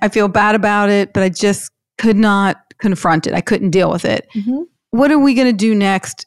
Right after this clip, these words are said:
Speaker 1: to help me, A, stop feeling bad about it and get mobilized into doing something about it?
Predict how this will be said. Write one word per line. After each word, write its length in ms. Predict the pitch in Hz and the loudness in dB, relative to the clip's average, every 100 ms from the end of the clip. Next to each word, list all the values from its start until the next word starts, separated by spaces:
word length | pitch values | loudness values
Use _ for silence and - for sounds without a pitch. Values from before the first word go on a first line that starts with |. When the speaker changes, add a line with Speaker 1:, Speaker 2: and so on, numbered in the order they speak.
| - | -2
Speaker 1:
to 100 | 208 | 0
help 220 | 214 208 | 2 2
me, 140 | 190 | 0
A, 480 | - 190 208 240 - | 0 0 2 0 -2
stop 320 | - 220 - | -4 -4 -2
feeling 240 | 214 202 185 | 0 0 2
bad 180 | 190 185 | 2 0
about 240 | 180 180 | 0 0
it 140 | 180 | 0
and 200 | - 170 | 0 -2
get 200 | 165 180 | 0 -2
mobilized 680 | 190 180 180 180 175 175 160 | 0 0 0 0 0 0 -2
into 160 | 175 165 | -2 -2
doing 300 | 165 180 165 | 0 0 0
something 340 | 170 160 170 | -2 -4 -2
about 380 | 165 170 175 175 | -2 0 0 0
it? 220 | 170 175 | 0 -4